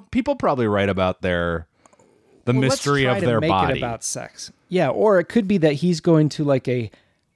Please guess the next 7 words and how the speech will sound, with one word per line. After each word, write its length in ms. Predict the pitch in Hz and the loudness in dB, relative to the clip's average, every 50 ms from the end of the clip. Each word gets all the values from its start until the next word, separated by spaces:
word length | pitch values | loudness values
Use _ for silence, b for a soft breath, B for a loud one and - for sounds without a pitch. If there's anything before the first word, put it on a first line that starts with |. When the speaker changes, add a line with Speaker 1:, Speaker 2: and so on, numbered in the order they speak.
| _ - | _ -10
Speaker 2:
kind 260 | - - 156 151 147 | -6 -4 -2 0 0
of, 140 | 143 120 127 | -2 -2 -2
like, 160 | 127 120 - | -4 -6 -6
Heidi 440 | - - - - 151 151 151 151 127 | -10 -10 -6 -4 -2 0 0 0 -2
Fleiss 560 | - - - 139 135 135 127 110 - - - - _ _ _ _ - | -4 -4 -4 -2 -2 -2 -2 -4 -6 -8 -10 -14 _ _ _ _ -16
higher 360 | - - 143 143 143 139 135 | -10 -6 -4 -4 -2 -2 -4
class 580 | - - - - 139 135 123 123 117 - - - | -6 -8 -8 -6 -4 -4 -4 -4 -6 -6 -8 -12